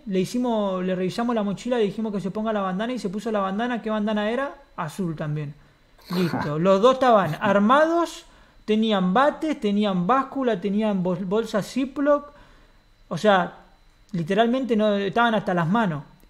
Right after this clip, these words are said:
Speaker 1: ¿Y qué dijeron? La típica. "La compramos en cubito, se la compramos a uno en cubito". O sea, no se le ocurrió mentir
Speaker 2: Claro.
Speaker 1: de, de una mejor manera,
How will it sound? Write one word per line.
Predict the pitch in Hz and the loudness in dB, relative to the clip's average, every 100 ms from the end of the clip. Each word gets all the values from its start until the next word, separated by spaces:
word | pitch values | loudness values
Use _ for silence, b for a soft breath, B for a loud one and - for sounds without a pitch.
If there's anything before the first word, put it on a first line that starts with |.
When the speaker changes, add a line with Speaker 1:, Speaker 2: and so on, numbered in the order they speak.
| _ | _
Speaker 1:
¿Y | 196 | -6
qué | - 240 | 2 4
dijeron? | 220 254 262 294 294 | 4 2 2 2 0
La | 214 170 | -2 0
típica. | 208 175 156 175 214 - | -2 -2 -2 -4 -6 -4
"La | 285 285 | 0 2
compramos | 294 294 320 320 | 2 2 2 2
en | 294 | 2
cubito, | 302 302 277 - 214 247 - | 6 8 8 6 2 0 -8
se | - 277 | -6 0
la | 277 | 0
compramos | 277 294 330 320 | 0 0 -2 0
a | 320 | -2
uno | 311 | -2
en | 277 | -2
cubito". | 285 294 254 185 | 0 2 2 -2
O | 175 | -2
sea, | 226 | 0
no | 220 | 0
se | 226 240 | 0 0
le | 214 | 0
ocurrió | 185 208 240 | 0 2 2
mentir | 233 208 220 | 2 -2 0
Speaker 2:
Claro. | 233 233 | 2 4
Speaker 1:
de, | 208 196 | 4 2
de | 196 | 0
una | 214 | 0
mejor | 202 196 214 | 0 -2 -2
manera, | 214 208 160 | 0 -2 -4